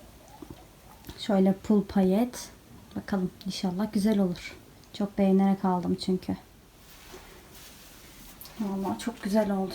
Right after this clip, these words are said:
Çok beğendim. Bir de böyle direkt geçmiyor.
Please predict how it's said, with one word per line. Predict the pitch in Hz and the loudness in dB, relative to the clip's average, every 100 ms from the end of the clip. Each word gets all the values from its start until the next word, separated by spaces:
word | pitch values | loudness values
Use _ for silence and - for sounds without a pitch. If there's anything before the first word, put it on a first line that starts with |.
| - | -4
Çok | 220 - | -4 -2
beğendim. | 196 190 185 190 185 - - - - - - - - - - - - - - - - - - - - - | -2 -2 -2 -4 -6 -10 -18 -18 -18 -18 -20 -20 -20 -20 -20 -20 -20 -20 -20 -20 -20 -20 -20 -20 -12 -4
Bir | 233 | 0
de | 233 | 2
böyle | 220 220 - | 2 0 0
direkt | 233 226 - | -2 -2 -2
geçmiyor. | 233 233 - 226 214 226 | -2 -2 0 0 2 2